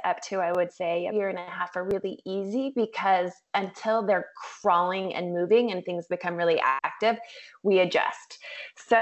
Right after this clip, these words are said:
newborn comes in, they're so little, they process so quickly, they need to retain the needles for, like, five seconds because their energy runs so quickly. One, because their bodies are little, and two, because they're just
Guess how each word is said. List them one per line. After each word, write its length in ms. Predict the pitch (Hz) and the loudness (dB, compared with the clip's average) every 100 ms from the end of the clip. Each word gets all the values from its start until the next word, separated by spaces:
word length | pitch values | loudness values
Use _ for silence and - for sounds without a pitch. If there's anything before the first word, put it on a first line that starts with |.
| - | 4
newborn 400 | 226 254 277 254 | 2 4 2 2
comes 200 | 196 190 | -2 -4
in, 320 | 175 151 170 - | -6 -6 -8 -2
they're 120 | 180 | -2
so 200 | 170 220 | 0 -2
little, 400 | 226 214 196 180 | -2 -2 -2 -2
they 120 | 185 | -2
process 400 | 180 - 175 180 - | -2 -4 -4 -10 -6
so 160 | 180 | -4
quickly, 420 | 185 180 175 180 180 | -4 -6 -6 -6 -2
they 160 | 190 | 0
need 160 | 208 214 | 0 -2
to 60 | 208 | -2
retain 360 | 185 185 180 | -4 -8 -10
the 60 | 180 | -8
needles 380 | 175 175 180 - | -6 -6 -6 -8
for, 100 | 180 | -8
like, 200 | 165 170 | -6 -8
five 440 | - - - - - | -8 -6 -4 -6 -10
seconds 840 | - - - - - - _ - | -18 -8 -8 -8 -10 -10 _ -6
because 280 | 180 180 180 | -4 -2 0
their 200 | 185 185 | 0 0
energy 360 | 175 180 202 214 | -2 -2 2 4
runs 300 | 170 160 165 | 4 2 0
so 140 | 180 | 0
quickly. 500 | 175 127 - 226 247 - - - | 0 -2 2 2 2 -4 -20 -2
One, 260 | 190 202 208 | 2 4 4
because 260 | 202 185 | 4 2
their 200 | 180 165 - | 2 0 0
bodies 420 | - 170 240 247 | 0 4 4 4
are 120 | 247 | 2
little, 240 | 247 247 | 4 2
and 140 | 220 180 | 0 -4
two, 160 | - | -2
because 400 | 190 180 175 170 | -2 0 -2 -4
they're 260 | - 202 208 | 2 4 4
just 500 | - 208 190 - - | 2 0 0 -4 -16